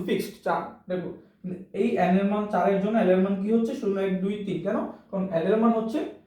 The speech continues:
এন এর মানের জন্য এল এর মান হচ্ছে শূন্য থেকে এন মাইনাস ওয়ান পর্যন্ত।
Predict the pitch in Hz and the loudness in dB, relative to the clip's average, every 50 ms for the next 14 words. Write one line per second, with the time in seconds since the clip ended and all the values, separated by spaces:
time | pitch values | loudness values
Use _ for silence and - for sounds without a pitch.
0 | _ _ _ _ _ _ - 160 170 185 196 190 190 214 214 214 220 226 226 226 | _ _ _ _ _ _ -8 -4 -2 0 0 0 0 2 4 4 4 4 4 2
1 | 233 240 247 226 185 185 190 202 208 214 220 208 214 - - 294 285 - 202 190 | 2 2 2 2 2 2 2 2 2 2 2 0 0 -2 -4 -4 -4 -2 -2 -2
2 | 180 190 202 214 202 170 175 170 175 185 190 240 - 233 208 196 185 180 160 156 | -2 0 0 0 0 0 -2 0 -2 -2 -2 -2 -2 0 0 0 0 -2 -2 -4
3 | 156 147 - - - - | -4 -6 -8 -8 -12 -14